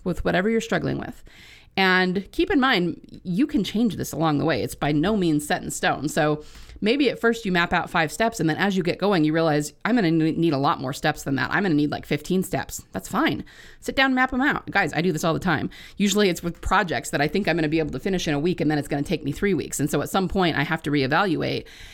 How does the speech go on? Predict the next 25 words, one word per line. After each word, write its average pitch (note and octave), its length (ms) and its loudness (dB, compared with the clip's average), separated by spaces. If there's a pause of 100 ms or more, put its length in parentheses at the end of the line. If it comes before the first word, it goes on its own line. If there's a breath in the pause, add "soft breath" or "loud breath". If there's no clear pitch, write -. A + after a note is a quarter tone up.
(160 loud breath)
and D3 320 2
realize D#3 320 2
that D3 100 -2
I D3 60 2
don't F#3 180 0
have F#3 160 0
as E3+ 80 -2
much C#3 180 -2
time C3+ 200 0
as C3 100 -2
I A#2 80 -2
thought. C3 360 -2
And D3 180 0
so C#3 160 0
we're C3+ 120 -2
gonna, C3 440 -2
you D3 80 -2
know, - 60 -8
spread C3+ 260 -4
this - 120 -4
out A3 140 2
a D#3+ 40 -2
little C3 200 -6
bit - 140 -10
more. A#2 260 -8